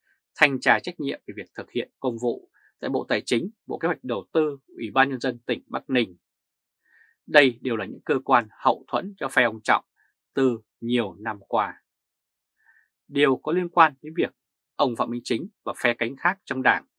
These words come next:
đang lên kế hoạch chặn đường đối với ứng viên chức Tổng Bí thư của ông Vương Đình Huệ hay không?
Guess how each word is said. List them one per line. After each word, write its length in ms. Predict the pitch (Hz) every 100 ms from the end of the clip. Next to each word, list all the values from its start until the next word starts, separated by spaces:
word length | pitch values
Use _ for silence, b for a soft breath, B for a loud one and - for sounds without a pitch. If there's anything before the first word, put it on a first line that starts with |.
| _ _
đang 260 | 143 127 113
lên 160 | 110 101
kế 100 | 135
hoạch 220 | 139 - _ _ _ _
chặn 160 | - 143
đường 400 | - 131 127 104 - -
đối 120 | 120
với 120 | 135
ứng 200 | 143 156
viên 280 | 165 147 117 113
chức 140 | 196 -
Tổng 240 | - - -
Bí 100 | - 135
thư 240 | 131 110 - _ _ _ -
của 120 | 120
ông 180 | 139 147
Vương 120 | 156
Đình 140 | 107
Huệ 240 | 92 104 - _ _
hay 220 | - 135 131
không? 240 | 151